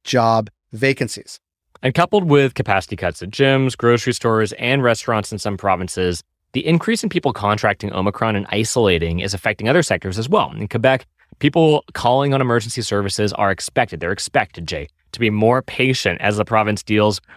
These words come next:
Speaker 2: with a shortage of police officers and paramedics. Imagine calling nine one one and being told to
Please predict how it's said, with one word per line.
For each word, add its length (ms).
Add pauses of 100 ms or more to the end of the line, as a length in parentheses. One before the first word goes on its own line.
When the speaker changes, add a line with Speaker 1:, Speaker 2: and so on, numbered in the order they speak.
Speaker 2:
with 100
a 60
shortage 460
of 120
police 300
officers 420 (240)
and 140
paramedics. 400
Imagine 480
calling 300
nine 120
one 140
one 140
and 100
being 200
told 340
to 240